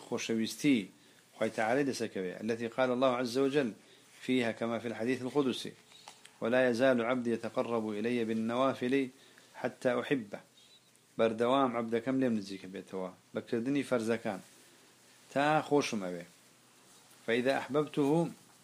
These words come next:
عفوا، بە سنەتەکان، فەرزەکانم وت، "ولا يزال عبدي يتقرب إلي بالنوافل"، واتە بەردەوام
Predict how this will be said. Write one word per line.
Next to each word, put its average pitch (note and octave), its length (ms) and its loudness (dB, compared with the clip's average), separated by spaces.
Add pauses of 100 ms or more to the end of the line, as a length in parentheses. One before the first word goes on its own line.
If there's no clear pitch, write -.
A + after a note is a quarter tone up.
(1000)
عفوا، - 240 -2 (1040)
بە A2 140 -8
سنەتەکان، G#2+ 580 -4 (460)
فەرزەکانم A2 500 -4
وت، - 120 -6 (1160)
"ولا B2+ 260 6
يزال B2 280 6
عبدي B2 260 2
يتقرب B2 500 2
إلي C#3+ 420 4 (680)
بالنوافل"، C3 680 4 (600)
واتە B2+ 260 4 (180)
بەردەوام B2 500 2